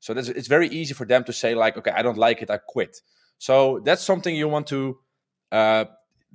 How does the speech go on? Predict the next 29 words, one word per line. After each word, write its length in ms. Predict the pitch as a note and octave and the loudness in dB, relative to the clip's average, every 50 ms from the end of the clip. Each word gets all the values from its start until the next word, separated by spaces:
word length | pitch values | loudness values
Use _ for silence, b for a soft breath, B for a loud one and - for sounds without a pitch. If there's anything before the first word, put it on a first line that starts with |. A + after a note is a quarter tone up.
| _ _ | _ _
take 200 | - D3+ D3 - | -2 -2 -2 0
care 200 | - E3 E3 D#3+ | 2 4 4 4
of 120 | D3+ C#3 D3 | 4 2 0
in 60 | D3 | -4
the 60 | C#3 | -6
beginning, 420 | A#2+ A2+ G#2 D#3 F#3 D#3+ B2 B2 B2+ | -6 -2 0 0 0 0 0 -2 -4
like, 140 | B2 A#2+ G#2 | -4 -4 -2
maybe 260 | A2+ C3+ C#3 C3 B2+ | -2 -2 -2 -2 -4
do 180 | A#2 B2+ C3 C3+ | -4 -4 -4 -4
an 60 | A#2+ | -4
online 300 | G#2 B2+ B2 A#2+ A2+ A2+ | -4 -2 -2 -2 -2 -2
meeting. 340 | C3+ D#3 D#3 C#3 C3 B2+ - | -4 -4 -4 -4 -6 -6 -4
Like, 180 | - C3 C#3 - | -2 -2 0 0
if 100 | F#3+ F#3+ | 0 0
you 80 | G#3 G#3+ | 2 2
have 120 | G3+ - | 2 2
a 60 | F3+ E3+ | 0 -2
good 220 | B2+ D#3 F#3 F3+ | -2 -2 -2 -2
feeling 300 | F#3 - F#3 F3 D#3+ C#3 | -2 -6 -6 -4 -4 -6
of 100 | B2 - | -6 -6
someone 380 | - B2 A2+ G#2+ F#2+ F2+ F#2 F#2+ | -4 -4 -4 -4 -6 -10 -8 -6
and 80 | A#2 B2 | -4 -4
you're 100 | B2+ C3 | 2 4
like, 200 | C3+ C3+ - C3+ | 4 4 4 0
"Okay, 180 | B2+ - G2+ | -4 -6 -6
this 260 | F#2+ G2 D3 F3+ - | -4 -2 -2 -2 0
one 180 | D#3+ D#3 E3 D3+ | 0 -2 0 0
has 140 | D3 C3 - | -2 -4 -4
potential," 680 | - C3+ - D#3+ F3+ G3 G3 - - F#3+ F#3+ G3+ | -8 -2 0 0 0 0 -2 -2 0 0 0 -2